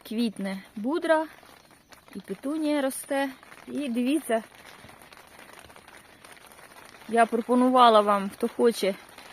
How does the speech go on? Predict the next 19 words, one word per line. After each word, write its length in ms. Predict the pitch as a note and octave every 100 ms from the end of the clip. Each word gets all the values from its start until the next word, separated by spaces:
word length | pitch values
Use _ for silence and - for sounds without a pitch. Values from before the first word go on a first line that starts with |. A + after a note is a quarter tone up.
| -
флокс, 380 | C4+ D#4 F4+ - - - - - - - - - -
<laughs> 380 | - A#3 B3+ -
то 100 | C4+
він 220 | B3+ C#4
уже 240 | C4+ B3 B3
он 180 | A#3+
цвіте. 520 | A#3 G3+ G3+ G3 E3+ F#3 - - - - - -
Прям 360 | A3 B3+ A#3+ - - - - - - - - - -
треба 260 | G#3+ G#3
буде 260 | G3 G#3 G#3+
висадити 720 | G#3 B3+ A3+ G3+ G3+ G3+ F#3+ - - -
у 40 |
відкритий 580 | G3+ G3+ A#3 A#3 G#3 G#3+
ґрунт. 340 | G3+ G#3 G3 - - - - - - - - - - - - - - - - - - - - - - - - - - - - - - - - - -
Так 220 | B3 A#3+
ось 160 | G#3+ G#3+
почуваються 800 | - G#3+ - G#3+ A3 G3+ F#3+ G3+
живці 560 | F#3+ G#3 - A3 G3+ F3+ - -
цинерарії 760 | G3+ G3+ A3 D#4+ E4+ D#4 D#4